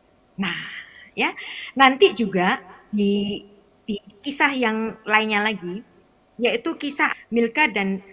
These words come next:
Daud, itu istri pertamanya, yaitu putri dari Saul, dia juga simpen tera-, terafim. Nah, dan Tuhan tidak berkenan kepada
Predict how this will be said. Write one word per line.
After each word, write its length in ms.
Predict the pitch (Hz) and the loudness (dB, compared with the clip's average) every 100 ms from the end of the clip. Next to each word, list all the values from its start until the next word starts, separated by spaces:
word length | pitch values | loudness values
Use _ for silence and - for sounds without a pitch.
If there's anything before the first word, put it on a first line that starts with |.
| - | -12
Daud, 400 | - 160 151 277 - _ _ _ _ _ _ | -6 -6 -6 -10 -12 _ _ _ _ _ _
itu 220 | - 185 180 | -10 -8 -6
istri 260 | 196 208 | -4 -4
pertamanya, 640 | 196 196 185 180 185 254 339 - | -4 -2 -4 -4 -4 -6 -8 -10
yaitu 340 | 175 165 190 | -8 -8 -8
putri 500 | 185 190 - 202 196 | -10 -10 -8 -2 0
dari 640 | 196 175 170 180 180 180 175 - - | 0 -4 -4 -2 -2 -2 -4 -10 -20
Saul, 540 | - - 175 185 277 339 - - - | -12 -8 -4 -2 -2 -4 -16 -20 -4
dia 320 | 262 330 403 | 6 8 8
juga 280 | 269 285 285 | 6 2 2
simpen 360 | 339 339 349 | 2 0 -2
tera-, 240 | 339 339 359 - 339 | 2 4 2 -2 -10
terafim. 400 | 302 349 427 302 - - - | -2 0 0 -4 -6 -14 -6
Nah, 280 | 233 208 190 | 0 2 4
dan 240 | 185 302 | 4 4
Tuhan 360 | 339 415 466 440 | 4 6 6 4
tidak 320 | 370 - - | 4 4 4
berkenan 520 | 285 294 381 427 349 | 2 -2 -2 0 0
kepada 480 | 294 226 247 247 240 | -2 2 4 4 2